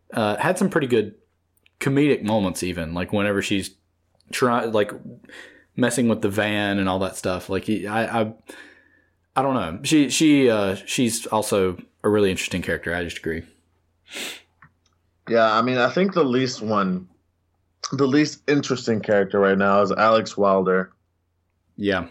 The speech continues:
Speaker 2: Unfortunately, 'cause he, I, I believe he's, like, a lead. Um, I don't like, I don't like, I think, I think his name is Frank Dean. He's one of the kids' parents. Um, yeah, he's, he's the,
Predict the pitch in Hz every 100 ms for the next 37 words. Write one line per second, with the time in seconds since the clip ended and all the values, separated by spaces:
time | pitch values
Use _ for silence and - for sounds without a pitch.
0 | - 107 - 104 - 98 98 95 90 -
1 | - - - - 120 110 143 147 127 127
2 | 127 139 156 151 135 123 110 104 110 113
3 | 110 101 _ _ _ - 104 104 104 104
4 | - 110 101 92 127 135 107 113 117 113
5 | 113 - - - - 104 98 123 123 107
6 | 110 107 127 127 - - 98 - 135 113
7 | 107 107 92 - - 110 117 123 - -
8 | 123 127 131 127 - - - - 113 120
9 | 117 104 98 113 92 - 107 107 107 98
10 | - - _ _ _ _ - 98 98 107
11 | 113 113 104 - 123 120 117 120 110 110